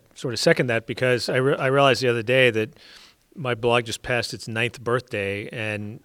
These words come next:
that seems to me, that's probably the most sustained form of communication <laughs> that I've ever done. And, and I'm still writing for it, not as much as I did, largely just 'cause I've gotten a lot busier with other things, but, but I still have that,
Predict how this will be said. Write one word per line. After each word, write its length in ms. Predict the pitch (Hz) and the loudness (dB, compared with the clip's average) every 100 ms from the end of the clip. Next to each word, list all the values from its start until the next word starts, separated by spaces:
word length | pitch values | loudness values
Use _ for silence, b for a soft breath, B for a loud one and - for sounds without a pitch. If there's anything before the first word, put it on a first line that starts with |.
| _ - | _ -6
that 160 | 120 | -6
seems 260 | - 135 - | -4 -6 -6
to 100 | 123 | -8
me, 80 | 117 | -4
that's 180 | 127 | -4
probably 220 | - 143 120 | 0 -2 -2
the 120 | 113 | -4
most 300 | 113 131 - | -2 0 -2
sustained 600 | - - 147 143 139 123 | -4 0 2 4 2 -2
form 420 | - 123 123 120 | -4 -2 -2 -2
of 260 | 107 104 - | -4 -4 -8
communication 760 | 120 117 113 135 143 - 165 | -8 -6 -2 2 2 2 -2
<laughs> 0 | |
that 140 | 147 147 | -2 -2
I've 140 | 123 | 0
ever 260 | 127 123 107 | -2 -4 -6
done. 380 | 107 127 117 B B B B - - | -8 -10 -12 B B B B -8 -4
And, 200 | 143 131 139 135 | -4 -6 -10 -4
and 100 | 139 | 0
I'm 140 | 139 | 0
still 260 | - 165 160 | 4 6 8
writing 240 | 135 127 | 6 4
for 140 | 117 139 | 0 0
it, 20 | |
not 140 | 139 | 0
as 80 | 135 | 0
much 180 | 151 - | -2 -2
as 100 | 131 | -2
I 120 | 117 | -2
did, 360 | 107 120 117 127 | 0 -2 -2 -6
largely 320 | 117 110 110 | -8 -6 -8
just 200 | 107 - | -10 -10
'cause 100 | 113 | -8
I've 80 | 107 | -4
gotten 180 | 117 | -4
a 40 | 107 | -4
lot 160 | 107 | -6
busier 260 | 113 110 113 | -6 -8 -6
with 140 | 107 | -6
other 160 | 110 107 | -4 -4
things, 340 | - 175 123 | -2 -2 -2
but, 240 | - 120 107 B B B 139 | -2 -4 -4 B B B 2
but 100 | 131 | 4
I 80 | |
still 520 | 123 - 170 156 131 - | 4 6 8 8 6 2
have 260 | 123 120 | -2 0
that, 240 | 117 117 | 0 -2